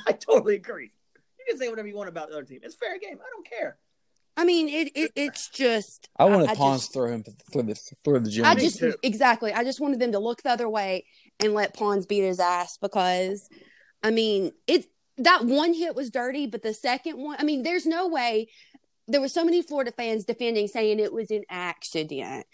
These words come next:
Speaker 1: That's not an
Speaker 3: Accident.
Speaker 1: accident.
Speaker 2: And then there were so many Florida fans saying that Folky faked it. Yeah, let's,
Speaker 3: Did,
Speaker 2: I'm
Speaker 3: did
Speaker 2: sure
Speaker 3: you,
Speaker 2: that was makeup.
Speaker 3: yeah,
Speaker 2: I'm
Speaker 3: you
Speaker 2: sure
Speaker 3: saw,
Speaker 2: that was
Speaker 3: you
Speaker 2: makeup.
Speaker 3: saw, like,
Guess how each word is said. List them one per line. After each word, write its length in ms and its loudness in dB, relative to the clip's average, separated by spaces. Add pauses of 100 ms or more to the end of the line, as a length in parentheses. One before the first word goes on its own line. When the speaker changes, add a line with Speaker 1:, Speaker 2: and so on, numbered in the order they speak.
(260)
Speaker 1:
That's 160 -6
not 80 -2
an 80 -6
Speaker 3:
Accident. 480 2
Speaker 1:
accident. 260 -6 (460)
Speaker 2:
And 120 8
then 120 10
there 80 10
were 100 8
so 180 -2
many 200 0
Florida 280 -4
fans 300 0
saying 220 2
that 180 -4
Folky 400 -2
faked 340 2
it. 220 4
Yeah, 300 6
let's, 460 -2 (180)
Speaker 3:
Did, 100 8
Speaker 2:
I'm 100 8
Speaker 3:
did 160 8
Speaker 2:
sure 100 2
Speaker 3:
you, 80 4
Speaker 2:
that 200 2
was 160 0
makeup. 500 2
Speaker 3:
yeah, 160 6
Speaker 2:
I'm 140 8
Speaker 3:
you 100 4
Speaker 2:
sure 220 8
Speaker 3:
saw, 60 6
Speaker 2:
that 180 4
was 120 -2
Speaker 3:
you 40 -6
Speaker 2:
makeup. 160 -4
Speaker 3:
saw, 220 2 (120)
like, 200 -4